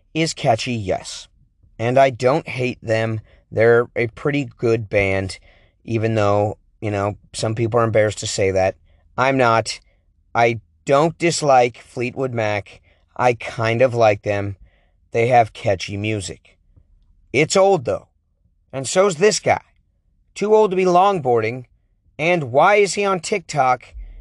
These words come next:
And why did his video get viewed twenty-five million times? And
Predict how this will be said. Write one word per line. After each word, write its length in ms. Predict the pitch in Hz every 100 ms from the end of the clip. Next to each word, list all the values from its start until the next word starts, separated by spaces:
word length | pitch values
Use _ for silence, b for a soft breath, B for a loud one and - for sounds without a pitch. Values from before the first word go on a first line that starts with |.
| b
And 280 | 165 165 131
why 360 | 147 185 202
did 220 | 180 180 180
his 260 | 185 147 - - - - _ _
video 360 | 151 196 214 196
get 200 | 170 180
viewed 380 | 127 180 202 -
twenty-five 540 | - 196 196 208 208
million 520 | 170 160 220 220 196
times? 680 | 170 208 233 208 - - - _ _ _ _ _ _ - _ _ -
And 480 | 214 262 226 214